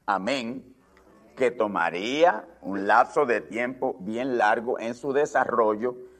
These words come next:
y en la diseminación del mensaje de Dios, el mensaje que trajo el Señor Jesús.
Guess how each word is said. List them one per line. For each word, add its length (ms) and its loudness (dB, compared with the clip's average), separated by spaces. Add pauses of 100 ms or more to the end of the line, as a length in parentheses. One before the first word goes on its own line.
(160)
y 80 -2
en 200 2
la 220 4
diseminación 1300 0
del 380 0
mensaje 920 0 (680)
de 280 0
Dios, 640 -2
el 100 -8
mensaje 680 0
que 440 -4
trajo 580 2 (200)
el 180 0
Señor 480 -2
Jesús. 600 -6